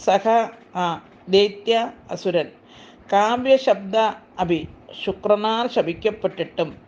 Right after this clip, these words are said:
നിജ ദൈതയ, തൻ്റെ ഭാര്യയായ,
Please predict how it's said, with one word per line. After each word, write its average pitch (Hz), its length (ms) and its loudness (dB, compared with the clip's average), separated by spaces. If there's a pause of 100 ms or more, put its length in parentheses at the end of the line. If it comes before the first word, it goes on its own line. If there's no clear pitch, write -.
(400)
നിജ 220 300 0 (380)
ദൈതയ, 185 760 2 (420)
തൻ്റെ 180 560 2
ഭാര്യയായ, 170 840 0